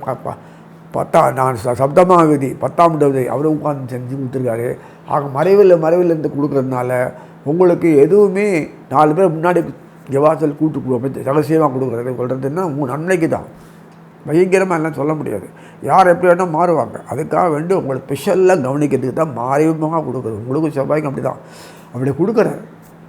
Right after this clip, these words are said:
காப்பா-, விசுவாசம் உள்ளவர். பகவானுக்கு வேண்டி வேண்டாம்லாம் கிடையாது. அந்த புதன் பொறுத்த வரைக்கும், உங்களை பொறுத்த வரைக்கும் கர்மஸ்தானாதிபதி, ஜீவன-,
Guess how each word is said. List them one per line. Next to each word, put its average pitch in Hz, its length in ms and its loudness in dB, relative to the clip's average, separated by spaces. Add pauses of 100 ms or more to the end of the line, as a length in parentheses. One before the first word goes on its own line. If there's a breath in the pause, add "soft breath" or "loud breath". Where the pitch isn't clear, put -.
(440)
காப்பா-, 139 640 -10 (320 loud breath)
விசுவாசம் 208 560 4
உள்ளவர். 143 320 6
பகவானுக்கு 180 640 2
வேண்டி 175 340 4
வேண்டாம்லாம் 135 460 2
கிடையாது. 123 240 -2 (420 loud breath)
அந்த 131 120 -2 (120)
புதன் 202 360 2
பொறுத்த 151 200 -2
வரைக்கும், 135 320 0
உங்களை 131 300 0
பொறுத்த 131 180 -6
வரைக்கும் 170 240 -2 (100)
கர்மஸ்தானாதிபதி, 135 920 0 (300)
ஜீவன-, 175 340 -2